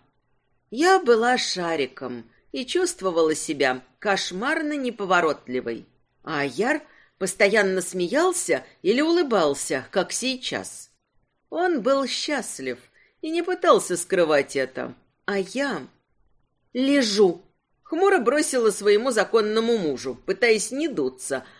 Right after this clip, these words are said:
а делать вид, что все идет по плану. Судя по насмешливому взгляду, мне не верили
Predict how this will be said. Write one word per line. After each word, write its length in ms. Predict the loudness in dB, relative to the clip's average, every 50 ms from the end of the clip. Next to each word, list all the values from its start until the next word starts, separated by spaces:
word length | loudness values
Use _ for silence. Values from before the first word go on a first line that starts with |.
| _ _
а 120 | -2 -2 0
делать 380 | 2 2 4 4 4 2 0
вид, 240 | -4 -4 -4 -4 -4
что 260 | -8 -6 -2 0 0
все 260 | 0 0 -4 -4 -4 0
идет 300 | 0 0 0 0 -2 -4
по 140 | -4 -4
плану. 560 | -4 -4 -6 -6 -6 -6 -6 -8 -10 -12 -14 -18 _ _ _ _ _ _ _ _ _ _ _ _ _
Судя 340 | -12 -6 -6 -4 0 0 0
по 140 | 0 0 0
насмешливому 880 | 0 0 -2 -2 -2 -2 -2 -2 -2 -2 -4 -2 -2 -2 -2 -2 -4
взгляду, 720 | -4 -6 -8 -4 -2 0 0 0 0 0 -2 -2 -4 -4 -8 _ _ _ _
мне 340 | -10 -8 -6 -4 -4 -4 -2
не 220 | -2 0 0 0
верили 480 | 2 2 2 0 0 -2 -4 -6 -8